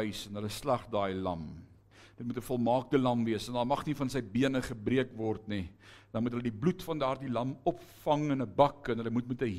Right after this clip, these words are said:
hisoptakkie daardie bloed aan die deurposte smeer bo en aan die kante en aan die kant van die deur sou daar so trog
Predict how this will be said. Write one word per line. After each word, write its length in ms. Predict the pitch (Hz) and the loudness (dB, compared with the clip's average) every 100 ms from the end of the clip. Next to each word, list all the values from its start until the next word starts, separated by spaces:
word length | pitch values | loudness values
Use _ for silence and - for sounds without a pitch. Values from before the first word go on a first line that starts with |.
| 165 | 2
hisoptakkie 1080 | 208 - 226 - - - 110 - 202 269 - - - - - _ _ _ _ | 2 2 0 0 -6 -2 -2 0 0 0 -4 -20 -20 -20 -20 _ _ _ _
daardie 360 | - 104 139 165 | -2 0 0 -6
bloed 500 | 113 143 170 - - | 0 4 4 2 -10
aan 80 | 127 | -4
die 180 | 120 110 | -4 -4
deurposte 800 | 113 147 165 165 190 156 - 147 | 0 2 2 0 0 0 -2 -6
smeer 540 | - - 139 160 147 95 | -6 -2 4 6 6 4
bo 340 | 123 160 185 | 4 6 4
en 140 | 170 101 | 0 -4
aan 120 | 92 | -8
die 120 | 95 | -8
kante 520 | - 175 180 - 202 - - - - - - | -2 0 0 4 4 4 -6 -20 -20 -14 -8
en 100 | 113 | -4
aan 120 | 113 | -4
die 60 | 110 - - | -4 -6 -4
kant 340 | - 202 202 - | 2 2 2 -4
van 160 | - 165 | -2 -2
die 80 | 151 | -2
deur 300 | 107 139 143 | 4 6 6
sou 160 | - 139 | 4 -2
daar 220 | 117 110 120 | 0 0 0
so 180 | 156 135 - - | -4 -6 -4 4
trog 400 | 254 226 - | 8 8 6